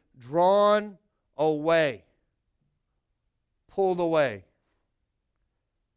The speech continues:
And that's the way it describes Martha, as drawn away.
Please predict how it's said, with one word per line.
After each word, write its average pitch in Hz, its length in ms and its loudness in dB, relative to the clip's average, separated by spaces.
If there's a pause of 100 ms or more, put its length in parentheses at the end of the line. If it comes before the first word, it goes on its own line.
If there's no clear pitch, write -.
(120)
And 139 100 -12
that's 202 160 -6
the 202 80 -10
way 190 140 -4
it 185 100 -12
describes 143 560 -8
Martha, 139 640 -8 (720)
as 135 240 -8
drawn 180 580 -4
away. 165 560 -2